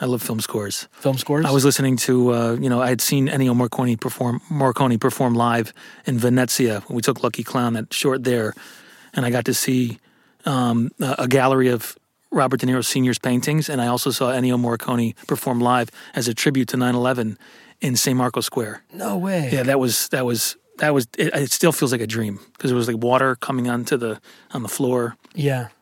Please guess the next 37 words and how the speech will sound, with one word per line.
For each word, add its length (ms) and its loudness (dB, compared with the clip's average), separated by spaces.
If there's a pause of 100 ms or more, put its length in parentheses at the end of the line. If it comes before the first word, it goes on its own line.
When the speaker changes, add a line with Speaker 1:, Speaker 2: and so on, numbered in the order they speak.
Speaker 1:
Or 60 -4
the 120 0
rock 340 2
and 80 -2
everything. 420 -4 (400)
Speaker 2:
I 60 -6
just 320 -2
recently 480 -2
saw 500 0
Once 260 -4
Upon 220 -6
a 60 -4
Time 300 -4
in 80 -6
the 80 -6
West. 560 -4 (480)
Speaker 1:
Yes. 280 2
Speaker 2:
And 160 -2
he, 140 -12
a 20 -12
Sergio 360 -2
Leone 300 -2
movie. 340 -6 (100)
Speaker 1:
Right. 320 2
Speaker 2:
And 140 -6
he 120 -4
composed 800 -2 (100)
the 140 -6
music 340 -4
for 160 -8
that. 300 -6
Speaker 1:
That's 140 -4
Speaker 2:
And, 60 6
Speaker 1:
right. 180 2 (260)
Deborah's 320 4
Speaker 2:
uh, 40 -2
Speaker 1:
theme. 240 0